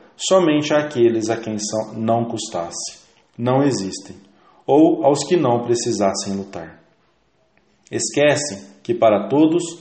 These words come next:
Jesus disse: "O reino dos céus arrebata-se com violência,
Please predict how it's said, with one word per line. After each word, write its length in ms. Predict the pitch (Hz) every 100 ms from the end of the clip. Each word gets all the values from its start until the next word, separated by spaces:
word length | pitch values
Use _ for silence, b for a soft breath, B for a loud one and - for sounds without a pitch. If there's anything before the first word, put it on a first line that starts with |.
| -
Jesus 440 | 123 139 139 175 151
disse: 520 | 104 95 - - - b b -
"O 80 | 101
reino 320 | 113 113 104
dos 200 | 101 -
céus 300 | 131 147 147 - B B B
arrebata-se 760 | 120 135 160 151 139 139 127 127
com 180 | 123 123
violência, 640 | 120 127 104 95 - -